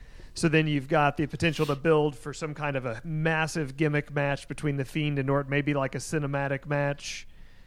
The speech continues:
at Mania, y-, where there's gonna be explosions and fire and murder and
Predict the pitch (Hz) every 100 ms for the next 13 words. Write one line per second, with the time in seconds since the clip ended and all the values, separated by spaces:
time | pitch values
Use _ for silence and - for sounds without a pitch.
0 | - - 165 147 151 147 147 143 143 139
1 | 135 139 165 - 170 147 139 131 160 139
2 | 139 131 151 139 - 170 156 139 143 143
3 | 131 131 - 147 139 139 135 131 131 147
4 | 143 139 139 135 123 117